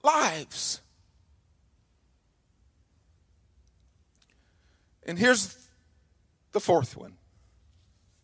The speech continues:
His role on the earth is one day to take it back.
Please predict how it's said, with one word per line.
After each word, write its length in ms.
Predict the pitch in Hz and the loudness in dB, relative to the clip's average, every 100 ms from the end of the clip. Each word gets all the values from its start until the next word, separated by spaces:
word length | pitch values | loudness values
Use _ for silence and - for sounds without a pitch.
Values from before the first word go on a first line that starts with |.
| _ _ _ _ _ _ _ _ _ _ _ _ _ _ _ _ _ _ _ _ | _ _ _ _ _ _ _ _ _ _ _ _ _ _ _ _ _ _ _ _
His 320 | - 196 170 | -6 -4 -2
role 460 | 175 196 240 277 - | 2 6 6 6 4
on 200 | 208 233 | 2 4
the 120 | 226 | 4
earth 560 | 190 147 143 - - - - _ _ _ _ _ _ _ _ _ _ _ _ | 6 6 2 -8 -14 -16 -18 _ _ _ _ _ _ _ _ _ _ _ _
is 180 | - 127 | -12 -6
one 280 | 151 208 175 | 2 4 4
day 340 | 123 98 110 - _ _ _ _ _ _ _ _ _ _ _ _ _ _ _ _ _ _ _ _ _ _ _ _ | 2 2 -2 -8 _ _ _ _ _ _ _ _ _ _ _ _ _ _ _ _ _ _ _ _ _ _ _ _
to 80 | 104 | -8
take 260 | - 113 107 | -6 -4 -4
it 80 | |
back. 400 | 85 80 - - | -6 -10 -12 -20